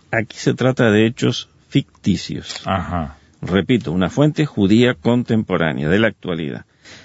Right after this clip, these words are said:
Speaker 1: Y esta misma fuente agrega, "La tradición judía sostiene que la imagen de Job fue concebida por Moisés para ilustrar el problema del sufrimiento humano".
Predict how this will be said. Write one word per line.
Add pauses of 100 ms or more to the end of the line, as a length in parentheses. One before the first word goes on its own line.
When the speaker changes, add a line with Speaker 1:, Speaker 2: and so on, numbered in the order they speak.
(120)
Speaker 1:
Y
esta
misma
fuente
agrega,
"La
tradición
judía
sostiene
que
la
imagen
de
Job
fue
concebida
por
Moisés (120)
para
ilustrar
el
problema
del
sufrimiento
humano".